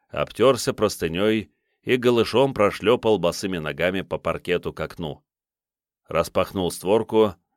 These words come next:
вдохнул полной грудью прохладный горный воздух, смешанный с навозом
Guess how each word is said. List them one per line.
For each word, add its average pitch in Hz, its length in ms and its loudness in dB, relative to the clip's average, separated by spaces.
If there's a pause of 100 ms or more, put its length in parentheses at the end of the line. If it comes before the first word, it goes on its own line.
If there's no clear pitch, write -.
(140)
вдохнул 95 600 -2
полной 123 400 2
грудью 104 380 0
прохладный 87 640 -2
горный 90 360 0
воздух, 78 560 -6 (200)
смешанный 98 560 -4
с - 100 -10
навозом 107 640 -4